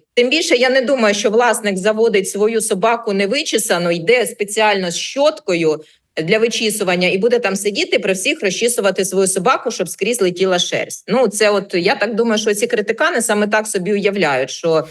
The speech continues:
е, буде шерсть летіти по всьому вагону. Якщо з собаки чи з кішки там, е, ну, не будемо про кішку, бо кішок же ж в переносках все-таки перевозять, ну, можливо, хтось буде там на руках в шлейці, але знову-таки з них впаде там кілька шерстинок.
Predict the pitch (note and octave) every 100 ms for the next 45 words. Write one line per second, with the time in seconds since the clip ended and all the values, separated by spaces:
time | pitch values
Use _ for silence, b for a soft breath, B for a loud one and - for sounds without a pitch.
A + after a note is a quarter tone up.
0 | B B _ D#3+ D#3+ D#3 D3+ G3+ A3+ G#3
1 | B3+ B3 G3 F#3+ A3+ A3+ F#3+ F3 G#3 G3
2 | F#3 F#3 D3 B2+ A#2+ b b _ - G#3+
3 | A3 D#4+ - - G#3+ B3 B3 G#3+ A#3+ A3+
4 | A#3 A#3 - G3+ G3 F#3 F#3 B _ F3+
5 | E3+ G#3+ A3 F3+ F3+ F3+ F3 E3+ F3+ G3+
6 | E4+ - G3+ F3 F3+ F3 G#3 G#3+ F#3 F3
7 | E3+ E3+ G#3 A#3 F4 - B3+ - G#3+ G#3
8 | G3 G3 G3+ G3 F#3+ G3+ F#3 F3 E3 A#3+
9 | G#3+ F#3 A3 G3 F#3+ F#3+ F3 F#3+ G#3 F#3
10 | E3+ E3+ F3 F#3+ F#3 - - C4 B3+ B3+
11 | F#3 F#3+ G#3 G#3+ G3 D#3+ D#3+ D3+ D3+ D3
12 | B _ _ - F3+ A#3+ D4 - - F#3+
13 | A3+ B3+ F#3+ F3+ E3+ A#3+ B3+ F#3+ - F#3
14 | - - D3 C3+ C3